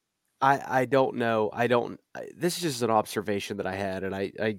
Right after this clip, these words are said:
I get a lot of stuff wrong, but the Steelers, the Steelers' two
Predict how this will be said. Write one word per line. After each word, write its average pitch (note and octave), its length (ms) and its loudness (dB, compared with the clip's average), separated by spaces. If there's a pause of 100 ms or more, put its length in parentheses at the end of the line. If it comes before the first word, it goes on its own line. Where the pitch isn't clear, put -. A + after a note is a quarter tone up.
(260)
I A#2 120 -2
get A2 200 2
a A2 60 6
lot G#2+ 180 6
of F#2+ 80 -2
stuff - 320 -2
wrong, G2 400 2
but F#2+ 220 0 (760)
the A#2+ 140 -2
Steelers, E3+ 800 4 (800)
the A2+ 100 4
Steelers' D3 760 2 (540)
two D3 600 4